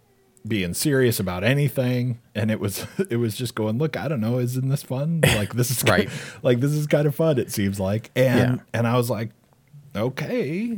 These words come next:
Speaker 2: It
Speaker 1: I,
Speaker 2: did
Speaker 1: I
Speaker 2: feel like
Speaker 1: guess
Speaker 2: at
Speaker 1: I kinda
Speaker 2: times
Speaker 1: have to give you that."
Speaker 2: It did
Speaker 1: <laughs> Right.
Speaker 2: feel like at times it was looking over and winking and being like, "Yeah?
Speaker 1: Right, right.
Speaker 2: Yeah? Yeah? I mean, come on, right?"
Speaker 1: Yeah.
Speaker 2: Yeah.
Speaker 1: It was, uh, it was okay with what it was, and it was gonna go with that.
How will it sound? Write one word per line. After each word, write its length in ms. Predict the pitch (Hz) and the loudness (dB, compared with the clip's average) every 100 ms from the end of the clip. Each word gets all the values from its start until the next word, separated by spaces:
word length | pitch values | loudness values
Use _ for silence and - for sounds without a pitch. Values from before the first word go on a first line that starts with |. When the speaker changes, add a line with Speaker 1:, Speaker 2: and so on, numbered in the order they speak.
| 185 | 0
Speaker 2:
It 100 | 202 | 4
Speaker 1:
I, 80 | 127 | 6
Speaker 2:
did 200 | 147 180 | 6 6
Speaker 1:
I 80 | 117 | 6
Speaker 2:
feel 100 | 156 | 6
like 140 | - | 6
Speaker 1:
guess 40 | 165 | 6
Speaker 2:
at 60 | |
Speaker 1:
I 180 | 165 - | 4 8
kinda 100 | 175 180 | 8 8
Speaker 2:
times 60 | |
Speaker 1:
have 100 | 185 180 | 6 4
to 60 | |
give 200 | 175 226 | 2 4
you 140 | 262 113 | 4 2
that." 260 | 95 - - | 2 6 8
Speaker 2:
It 120 | 156 | 10
did 140 | 208 | 10
Speaker 1:
<laughs> 0 | |
Right. 80 | 160 | 8
Speaker 2:
feel 120 | 196 156 | 8 8
like 180 | 135 | 8
at 100 | - | 4
times 280 | - 113 110 | 2 2 2
it 80 | 117 | 2
was 160 | 120 117 | 4 4
looking 220 | 117 120 | 4 6
over 220 | 117 113 | 4 4
and 100 | 110 | 2
winking 280 | 107 107 101 | 2 2 0
and 100 | 98 | 0
being 180 | 101 98 | -2 -2
like, 300 | 92 80 - _ - | -2 -6 -14 _ -4
"Yeah? 140 | - 104 | 6 8
Speaker 1:
Right, 260 | 185 - | 8 6
right. 280 | - 170 175 - | 2 2 2 4
Speaker 2:
Yeah? 240 | 120 277 247 | 6 6 4
Yeah? 220 | - 165 339 131 | 8 8 8 8
I 40 | |
mean, 200 | 131 131 | 8 8
come 180 | 120 202 - | 6 2 2
on, 140 | 190 | 4
right?" 300 | 92 370 453 - | 4 4 2 0
Speaker 1:
Yeah. 180 | 165 | 2
Speaker 2:
Yeah. 240 | 143 85 107 - | 2 2 -4 -2
Speaker 1:
It 140 | 120 135 | 0 2
was, 340 | 139 127 123 | 0 0 0
uh, 240 | 120 117 - | 2 2 0
it 80 | 113 | 0
was 260 | 113 117 - - | 0 -2 -6 0
okay 380 | 120 120 139 135 | 2 2 2 2
with 220 | 139 - | 2 2
what 140 | 127 | 2
it 80 | 127 | 2
was, 540 | 104 98 101 160 - - _ - | 2 2 2 -2 -4 -12 _ -2
and 160 | 110 | 0
it 100 | 110 | 0
was 320 | 107 113 104 | 0 -2 -4
gonna 240 | - 101 110 | -4 0 2
go 160 | 101 104 | 4 2
with 160 | 127 | 2
that. 300 | 156 165 - | -2 -4 -4